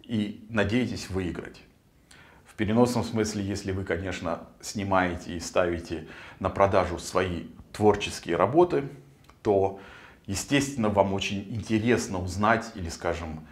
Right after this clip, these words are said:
было бы большое удовольствие, если их начнут покупать. А если их начнут покупать много и за хорошие деньги, то, согласитесь, это же,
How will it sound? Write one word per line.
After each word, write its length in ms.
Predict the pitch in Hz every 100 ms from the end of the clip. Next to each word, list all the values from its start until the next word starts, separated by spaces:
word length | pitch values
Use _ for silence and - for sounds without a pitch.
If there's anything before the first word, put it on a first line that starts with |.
| - -
было 240 | 110 107
бы 160 | 90 87
большое 640 | 92 87 - 104 90 85 - - - -
удовольствие, 720 | 113 104 95 110 123 - 98 87
если 360 | 98 92 98
их 360 | 90 - 120 -
начнут 480 | 85 - 101 98 -
покупать. 680 | 90 90 - 92 - - - _ _ _ _
А 120 | 95
если 240 | 95 - 95
их 120 | 92
начнут 360 | 90 - 98
покупать 460 | 92 90 95 135 -
много 480 | 107 120 107 82 - -
и 80 | 107
за 120 | 90
хорошие 460 | 85 85 85 - 85
деньги, 420 | 98 170 127 85 - - - -
то, 440 | 98 85 78 - - -
согласитесь, 880 | - - - 92 95 135 - 82 -
это 220 | - 85 80
же, 480 | 87 80 71 -